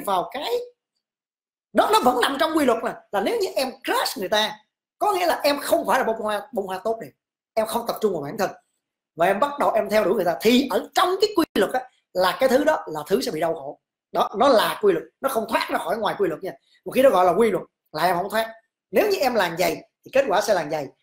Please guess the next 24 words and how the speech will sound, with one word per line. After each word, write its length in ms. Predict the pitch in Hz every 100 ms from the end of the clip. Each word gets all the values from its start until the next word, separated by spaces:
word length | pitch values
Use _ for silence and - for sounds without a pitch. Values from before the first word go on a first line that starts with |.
| -
nếu 120 | 302
em 160 | 330 240
làm 200 | 185 180 -
kia 240 | 339 311 - -
thì 80 | 160
em 120 | 185
được 100 | 160 151
kết 100 | 160
quả 160 | 147 180 -
kia, 200 | 170 - _
và 100 | 131 -
đó 360 | 185 226 339 - -
là 320 | - 147 127 -
quy 140 | 156
luật. 120 | 131 _ _ _ _ _ -
Thì 100 | 165 -
em 280 | 254 254 233
đang 300 | 240 226 180
bị 220 | 151 175
đi 420 | 214 254 233 - _ -
theo 160 | 233 214
cái 80 | 269
hướng 320 | 220 339 415 - _
là 240 | - 147